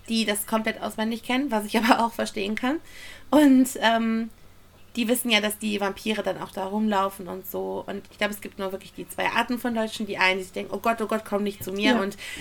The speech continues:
Speaker 1: yes!
Speaker 2: Ja.
Speaker 1: <laughs> Es gibt nichts dazwischen.
Speaker 2: Ja. Und ersteres war eben <laughs>
Speaker 1: Ja.
Speaker 2: super anzusehen einfach.
Speaker 1: <laughs> Definitiv.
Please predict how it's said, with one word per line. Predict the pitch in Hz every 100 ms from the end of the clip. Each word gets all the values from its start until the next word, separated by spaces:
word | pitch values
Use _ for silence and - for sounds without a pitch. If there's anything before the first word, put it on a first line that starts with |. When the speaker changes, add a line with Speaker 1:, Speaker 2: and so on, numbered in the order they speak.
| - -
Speaker 1:
yes! | 220 277 - - - 339
Speaker 2:
Ja. | 226 269 294
Speaker 1:
<laughs> | - 285 - - - - - - - -
Es | 269 -
gibt | -
nichts | 262 233
dazwischen. | 214 196 - 254 269 - 302
Speaker 2:
Ja. | 233 208 - - - - - - - - - - -
Und | - 226 208
ersteres | 226 233 - 220 226 247
war | 220 214
eben | 208 208 202 208 220 - - - 269 262
<laughs> | - - - - -
Speaker 1:
Ja. | 294 262
Speaker 2:
super | 233 208 220 214 - -
anzusehen | 240 262 262 214 220 208 208
einfach. | 226 208 233 233
Speaker 1:
<laughs> | - - - - - - - - - - - - - - - 359
Definitiv. | 269 254 226 233 247 - 220